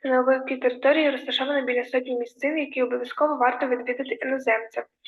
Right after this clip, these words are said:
Західне Поділля — це те, куди мандрівники,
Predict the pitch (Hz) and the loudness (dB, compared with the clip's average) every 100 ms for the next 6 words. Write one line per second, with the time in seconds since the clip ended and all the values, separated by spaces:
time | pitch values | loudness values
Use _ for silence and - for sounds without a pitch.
0 | - _ _ _ _ 285 285 294 269 262 | -20 _ _ _ _ 0 2 4 2 2
1 | 247 277 339 311 - - - 277 254 277 | 2 4 4 2 -2 -10 -10 -2 0 2
2 | 311 254 254 247 247 240 240 311 | 2 2 2 2 2 2 2 0